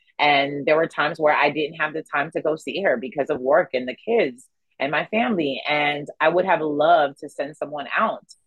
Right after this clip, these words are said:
to make her feel beautiful. And have you ever thought about going mobile?" And I said, "Actually, I am thinking about it." And so for me, that was confirmation from the universe that brought that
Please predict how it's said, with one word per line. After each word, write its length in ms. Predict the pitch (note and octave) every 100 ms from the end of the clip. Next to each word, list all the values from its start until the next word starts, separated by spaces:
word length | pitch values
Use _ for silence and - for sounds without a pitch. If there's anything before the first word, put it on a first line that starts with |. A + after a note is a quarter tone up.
| D#3+
to 60 |
make 180 | C3+ C#3 -
her 380 | D3 C3+ C3+ - _
feel 180 | C#4+ E4
beautiful. 580 | G3+ E4 G4 C3+ A2 - _ _ _ _ _ D#3+
And 260 | E3 D#3+
have 240 | F3+ F3 G3+
you 140 | A3
ever 200 | G3+ G#3+
thought 220 | G3 F3+
about 340 | G3 F#3 D#3 C3
going 280 | D#3 E3+
mobile?" 380 | E3+ B3+ D3 A2+ G#2
And 100 | C#3
I 140 | D3
said, 200 | D#3 F3
"Actually, 720 | - D#3+ - - D#3 C#3 C#3+
I 180 | A#2+ C#3+ -
am 220 | F#3+ A#3 G3+
thinking 360 | D3 - B3+
about 180 | C3+ G#2+ F#2+
it." 140 | C#2 - _ _ -
And 80 | D#3+
so 100 | E3 F3
for 100 | F#3
me, 180 | F3+
that 160 | B3+ E3
was 140 | D#3+
confirmation 640 | - D#3+ - D#3+ D3 E3 E3+
from 140 | D3+ C#3
the 60 |
universe 480 | B2 D3 G#3+ D3+ C3+
that 180 | - B2+
brought 220 | C#3 C#3
that 200 | - -